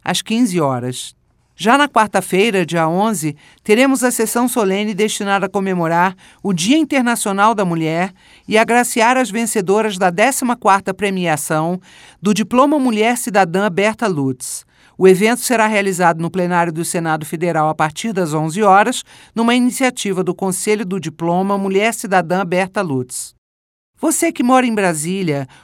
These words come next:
ou está passando algum tempo na capital federal, já conhece o interior do Palácio do Congresso Nacional?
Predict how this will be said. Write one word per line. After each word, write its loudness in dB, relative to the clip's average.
ou 6
está 2
passando 0
algum -2
tempo -4
na -6
capital -2
federal, -2
já 0
conhece 0
o 0
interior 0
do -4
Palácio 0
do -10
Congresso -4
Nacional? -2